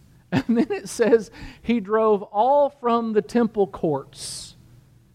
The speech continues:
And he said, "Get these out of here. Stop turning my Father's house into a market."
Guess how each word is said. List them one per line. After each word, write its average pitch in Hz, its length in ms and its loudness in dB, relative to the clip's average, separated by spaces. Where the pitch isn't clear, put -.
And 135 120 -6
he 175 60 -6
said, 160 420 -2
"Get 220 280 -4
these 214 340 -4
out 175 260 0
of 156 140 -4
here. 147 560 -8
Stop 175 600 2
turning 165 380 -8
my 147 140 -6
Father's 135 480 -6
house 117 400 -10
into 117 260 -10
a 113 80 -8
market." 107 640 -12